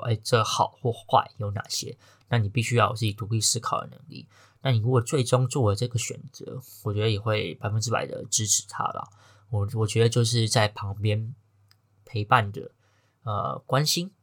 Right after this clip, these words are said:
就好，而不用太过强烈的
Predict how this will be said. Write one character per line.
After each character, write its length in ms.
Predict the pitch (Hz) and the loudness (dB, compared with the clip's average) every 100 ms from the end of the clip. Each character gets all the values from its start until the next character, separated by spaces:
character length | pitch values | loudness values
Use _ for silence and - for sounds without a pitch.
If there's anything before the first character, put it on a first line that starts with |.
| - | -4
就 100 | - | -2
好， 320 | - - - 120 | 0 -2 -2 -6
而 80 | |
不 120 | 110 107 | -2 0
用 200 | 110 113 | 2 0
太 300 | 127 104 98 | 2 0 0
过 360 | - 113 92 | -4 -2 -2
强 240 | - - 95 | -2 -4 -6
烈 200 | 107 104 | -8 -8
的 240 | - - | -10 -14